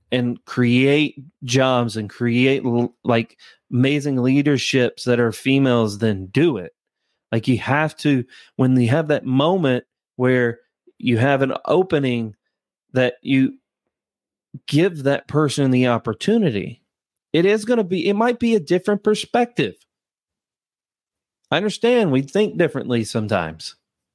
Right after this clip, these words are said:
It might be a different perspective, but it might be a, it, it most likely gonna be a good one.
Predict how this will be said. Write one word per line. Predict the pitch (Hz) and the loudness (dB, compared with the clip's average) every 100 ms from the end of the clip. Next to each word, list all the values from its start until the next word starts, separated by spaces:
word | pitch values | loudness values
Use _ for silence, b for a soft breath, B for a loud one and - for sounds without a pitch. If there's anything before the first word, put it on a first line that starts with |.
| _ _ _ _ _ _ _ | _ _ _ _ _ _ _
It | - 135 | -2 2
might | 147 214 | 2 0
be | 233 | 0
a | 226 | 0
different | 208 196 180 | 0 -2 -2
perspective, | 175 - 196 208 165 120 | -4 0 -2 0 -2 0
but | 139 | 0
it | 147 | 2
might | 180 175 | 0 0
be | 214 151 | 2 2
a, | 120 | 2
it, | - - 196 | -2 -2 -2
it | - 147 - _ - | 0 -2 -4 _ -8
most | - 196 - | 0 0 0
likely | - 277 185 | -2 0 0
gonna | 180 180 170 | 2 2 2
be | 170 | 2
a | |
good | 143 185 277 | 2 2 2
one. | 147 92 | 0 -4